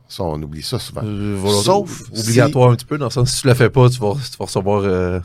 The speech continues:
Speaker 1: Sauf si tu ne, t'as pas de, elle est obligatoire si on doit payer de l'impôt.
Speaker 2: Même sans payer de l'impôt, je pense que
Speaker 1: C'est
Speaker 2: elle
Speaker 1: quand même
Speaker 2: serait
Speaker 1: une déclaration qui est volontaire.
Speaker 2: C'est, c'est, elle est, c'est une, c'est une autocotisation.
Speaker 1: C'est
Speaker 2: Fait
Speaker 1: une
Speaker 2: que c'est une
Speaker 1: autocotisation.
Speaker 2: autocotisa-, euh, ça, c'est,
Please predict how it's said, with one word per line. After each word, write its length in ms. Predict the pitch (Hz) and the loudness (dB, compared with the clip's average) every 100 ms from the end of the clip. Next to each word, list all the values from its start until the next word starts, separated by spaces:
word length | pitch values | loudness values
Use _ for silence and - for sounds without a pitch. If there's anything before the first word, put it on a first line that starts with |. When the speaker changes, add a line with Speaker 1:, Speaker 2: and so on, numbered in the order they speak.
| - _ - | -10 _ -10
Speaker 1:
Sauf 300 | - 156 160 | -2 -2 -2
si 180 | - 123 | -4 -4
tu 160 | - 98 - | -4 -6 -6
ne, 120 | 110 | -8
t'as 180 | 104 104 | -4 -2
pas 200 | 92 - | 0 -2
de, 520 | 113 101 92 85 82 80 _ _ _ _ | 0 0 0 0 -4 -8 _ _ _ _
elle 180 | - 90 | -10 -8
est 140 | 110 113 | -4 -4
obligatoire 760 | 107 95 104 92 135 175 160 | -6 -8 -8 -4 -4 -4 -6
si 420 | 123 - 135 135 143 _ _ - | -8 -4 -2 -2 -6 _ _ -4
on 160 | 98 | -4
doit 240 | 90 113 190 | -2 -2 0
payer 300 | 107 87 82 | -2 -2 -4
de 40 | |
l'impôt. 280 | 76 - 76 - _ _ - - - - _ _ - | -6 -8 -12 -14 _ _ -20 -20 -20 -20 _ _ -12
Speaker 2:
Même 80 | - | -4
sans 160 | 175 | 0
payer 220 | 151 139 | 4 4
de 60 | 127 | 6
l'impôt, 520 | 123 110 101 127 131 | 6 4 2 4 4
je 80 | 123 | 4
pense 220 | 120 110 | 0 -4
que 480 | - 90 87 87 82 | -2 -2 -2 -2 -6
Speaker 1:
C'est 80 | - | -6
Speaker 2:
elle 80 | 95 | -4
Speaker 1:
quand 140 | 123 113 | -2 0
même 180 | - | 0
Speaker 2:
serait 80 | - | 0
Speaker 1:
une 60 | 120 | -2
déclaration 540 | 104 98 107 101 131 | -4 -2 0 0 -4
qui 140 | 127 107 | -6 -4
est 20 | |
volontaire. 440 | 90 87 76 - | -2 -2 -2 -4
Speaker 2:
C'est, 140 | 71 - | -4 -4
c'est, 180 | - 120 | -4 0
elle 180 | 117 123 | 2 2
est, 120 | 123 | 0
c'est 260 | - 120 120 113 - | 0 0 0 -4 -2
une, 300 | 135 123 127 | 2 4 2
c'est 180 | 127 - | 0 2
une 80 | 123 | 4
autocotisation. 800 | 123 147 127 120 110 95 117 92 _ | 4 2 0 0 0 0 -2 -6 _
Speaker 1:
C'est 160 | - 92 | -12 -4
Speaker 2:
Fait 80 | 107 | 0
Speaker 1:
une 80 | 117 | 2
Speaker 2:
que 100 | 143 | 4
c'est 80 | |
une 60 | 117 | 2
Speaker 1:
autocotisation. 480 | 110 135 131 110 104 | 4 2 4 2 2
Speaker 2:
autocotisa-, 160 | 107 107 | 0 2
euh, 280 | 104 95 | 0 0
ça, 160 | 87 | 2
c'est, 80 | 131 | 2